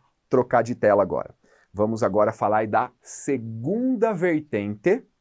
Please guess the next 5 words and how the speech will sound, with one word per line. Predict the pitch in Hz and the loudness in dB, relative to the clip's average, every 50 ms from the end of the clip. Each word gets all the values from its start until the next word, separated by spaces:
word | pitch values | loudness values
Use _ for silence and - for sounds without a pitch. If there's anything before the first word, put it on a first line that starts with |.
| _ _ _ _ _ _ | _ _ _ _ _ _
do | - 113 135 143 | -2 0 0 0
princípio | 147 143 120 113 110 - - - 147 - - - 170 185 220 226 - _ _ _ _ _ _ _ _ _ _ _ _ _ _ _ _ _ _ _ _ _ | 0 -2 -4 -4 -4 -6 -8 -8 -8 -8 -2 2 2 2 2 2 -2 _ _ _ _ _ _ _ _ _ _ _ _ _ _ _ _ _ _ _ _ _
da | - 117 127 | 0 0 0
impessoalidade. | 135 127 139 131 - - 147 147 147 123 92 67 - - - - - _ _ _ _ _ _ _ _ _ - | 0 2 -2 -2 0 2 2 2 2 2 -2 -2 -4 -8 -18 -20 -20 _ _ _ _ _ _ _ _ _ 4
Pronto? | 214 262 277 285 285 _ _ _ | 6 6 6 6 2 _ _ _